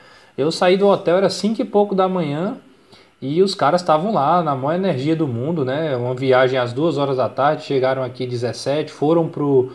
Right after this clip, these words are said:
pro drive-in, mais festa lá, né? Sem zero descanso.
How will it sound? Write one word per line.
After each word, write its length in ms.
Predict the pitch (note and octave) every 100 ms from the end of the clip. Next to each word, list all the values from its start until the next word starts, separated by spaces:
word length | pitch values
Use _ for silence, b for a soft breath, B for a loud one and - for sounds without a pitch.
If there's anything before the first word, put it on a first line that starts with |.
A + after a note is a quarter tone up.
| B B B B
pro 160 | B2+ C3+
drive-in, 840 | C3+ C3+ A2 G2+ D3 F3 F3 E3+ B B _
mais 400 | C3 C3+ E3 F3+
festa 480 | - C#3+ D#3 - C3+
lá, 300 | A#2+ C3+ D#3+
né? 220 | C#3+ D3 - _ C#3 B2
Sem 260 | - D3+
zero 380 | C3 C#3+ E3+ F#3+
descanso. 760 | D#3 D3 - D3+ F#3+ G3+ -